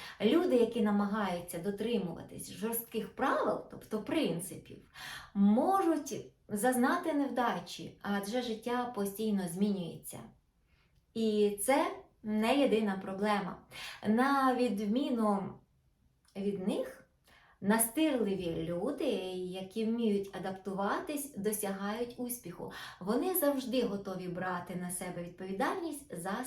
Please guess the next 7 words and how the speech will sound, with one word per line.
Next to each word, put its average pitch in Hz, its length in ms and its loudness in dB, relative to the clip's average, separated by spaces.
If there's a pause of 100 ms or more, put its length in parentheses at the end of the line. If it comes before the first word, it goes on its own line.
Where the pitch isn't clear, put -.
своє 180 300 -8
життя. 190 460 -10 (140)
Це - 140 -8
ті, 254 500 -2 (400)
хто - 540 4
не 240 340 2
відступає 233 1000 0